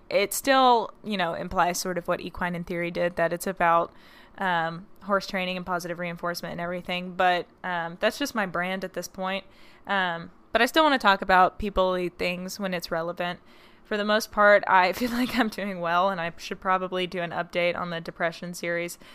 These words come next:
Um, but yeah, I'm also kind of, like, super superstitious and have a really hot <laughs> diagnosed O C D streak. So, um, superstition does come with that, and I feel like if I talk about <laughs> it, then I'm just gonna jinx it.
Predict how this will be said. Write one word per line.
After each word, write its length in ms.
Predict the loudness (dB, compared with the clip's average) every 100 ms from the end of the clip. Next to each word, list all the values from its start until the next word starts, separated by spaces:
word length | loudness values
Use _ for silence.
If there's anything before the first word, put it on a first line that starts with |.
| -20 -20 -4
Um, 480 | -2 0 -4 -10 -14 -20 -12
but 640 | 4 6 6 0 -14 -16 -20 -20 -12
yeah, 300 | -6 -6 -4
I'm 140 | 0
also 240 | 0 2 -2
kind 200 | 0 -4
of, 100 | 0
like, 180 | -2 -2
super 340 | -8 -6 -6
superstitious 840 | -8 -10 -10 -6 -6 -2 -4 -4 -16 -20 -20 -8
and 480 | 0 2 0 -2 -8 -14 _
have 220 | -2 2
a 100 | 2
really 640 | 2 -2 0 0 -2 -4 -10
hot 500 | 0 6 6 6 -2 0 2
<laughs> 180 | 2 4
diagnosed 560 | 6 6 2 0 0
O 80 | -4
C 140 | -4
D 140 | -4 -4
streak. 340 | -4 -4 -4
So, 300 | 0 4 4 2 -12 -18 -12
um, 560 | 0 4 4 2 -2 -10 -16 _ -16
superstition 640 | -12 -10 -8 -6 -6 -4 -6
does 180 | -6
come 180 | -4 -4
with 120 | -4
that, 300 | 0 0 0 -2
and 600 | -6 -4 -4 -4 -8 -12 0
I 240 | 2 2
feel 200 | -2 -2
like 180 | 0 0
if 80 | -4
I 80 | 2
talk 220 | 2 4
about 220 | 6 6
<laughs> 120 | 4
it, 120 | -2
then 100 | -2
I'm 160 | -2 -6
just 180 | -10 -8
gonna 160 | -8
jinx 280 | -6 -10 -4
it. 160 | -4